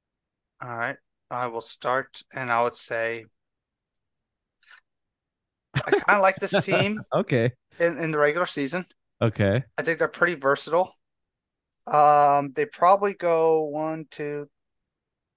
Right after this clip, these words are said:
Speaker 1: they're probably only, like, five or six deep, though. That's, that's a concern. Uh, I don't like, they don't really have a great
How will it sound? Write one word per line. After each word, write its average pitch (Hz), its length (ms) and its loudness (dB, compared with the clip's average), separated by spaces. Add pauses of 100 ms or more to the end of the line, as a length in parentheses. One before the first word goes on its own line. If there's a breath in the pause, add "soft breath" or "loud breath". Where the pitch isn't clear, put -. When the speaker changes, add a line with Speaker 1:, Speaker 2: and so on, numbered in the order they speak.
(720)
Speaker 1:
they're 165 140 4
probably 233 340 8
only, 202 180 8
like, 156 200 2 (120)
five 143 560 2
or 127 140 -10 (100)
six - 380 -4
deep, 135 400 -10 (200)
though. 180 280 2
That's, 147 300 2
that's 156 280 -4
a 151 80 -4
concern. 143 520 -2 (760 soft breath)
Uh, 147 440 6 (140)
I 160 120 2
don't 185 240 4
like, 180 280 2 (920)
they 170 80 -2
don't 202 120 0
really 196 180 4
have 170 260 2
a 143 60 -6
great 147 300 -6